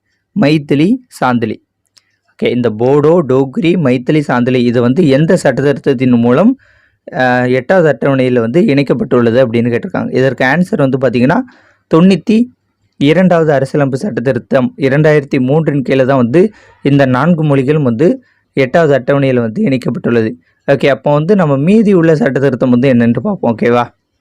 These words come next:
அதை பத்தி கீழே டீட்டெயில் வந்து கொடுத்துருக்கேன், வேணா உங்களுக்கு அங்க கீழே வச்சே வந்து காமிக்க. இப்போ ஃபர்ஸ்ட் வந்து தொண்ணூறாவது சட்டத்திருத்தம் இருக்கா? தொண்ணூறாவது சட்டத்திருத்தம் அப்படிங்கிறது வந்து என்னன்னா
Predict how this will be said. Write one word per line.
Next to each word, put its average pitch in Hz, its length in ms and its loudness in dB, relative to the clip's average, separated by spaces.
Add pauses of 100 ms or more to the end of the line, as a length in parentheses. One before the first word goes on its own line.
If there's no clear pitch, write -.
(640)
அதை 123 240 -2
பத்தி 135 160 -4 (280)
கீழே 190 200 2 (120)
டீட்டெயில் 170 400 0
வந்து 139 180 0
கொடுத்துருக்கேன், 131 440 -2
வேணா 127 200 2
உங்களுக்கு 123 260 0
அங்க 190 160 -2 (100)
கீழே 160 200 2
வச்சே 135 220 -2
வந்து 117 160 0
காமிக்க. 226 240 -2 (340)
இப்போ 147 180 -2
ஃபர்ஸ்ட் 139 300 0
வந்து 165 160 2 (180)
தொண்ணூறாவது 160 520 2
சட்டத்திருத்தம் 139 520 -4
இருக்கா? 143 180 -2 (420)
தொண்ணூறாவது 185 580 2
சட்டத்திருத்தம் 139 580 -2
அப்படிங்கிறது 120 500 0
வந்து 117 200 0
என்னன்னா 117 260 0